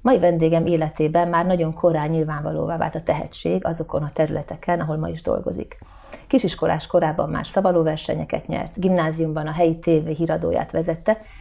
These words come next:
ma pedig a Paks F M ügyvezető igazgatója és tulajdonosa. Erről az életútról fogunk ma beszélgetni, és persze arról, hogy hol van Isten a történetben.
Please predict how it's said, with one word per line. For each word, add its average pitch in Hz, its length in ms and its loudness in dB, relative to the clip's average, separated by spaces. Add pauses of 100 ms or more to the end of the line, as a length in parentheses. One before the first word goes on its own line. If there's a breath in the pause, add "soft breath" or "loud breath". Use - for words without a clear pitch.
(220 loud breath)
ma 220 120 4
pedig 185 340 4
a 165 80 4
Paks 180 300 0 (120)
F - 120 -8
M 185 200 4 (100)
ügyvezető 165 460 -2
igazgatója 160 720 0
és - 240 -6
tulajdonosa. - 680 -6 (500 loud breath)
Erről 208 240 6
az 175 120 2
életútról 156 640 0
fogunk 156 280 -4
ma 156 80 -4
beszélgetni, 165 640 -2
és 170 220 -2
persze - 300 -2
arról, 156 240 0
hogy 156 160 -6
hol 156 140 0
van 151 120 -4
Isten - 500 -8
a - 100 -14
történetben. - 680 -8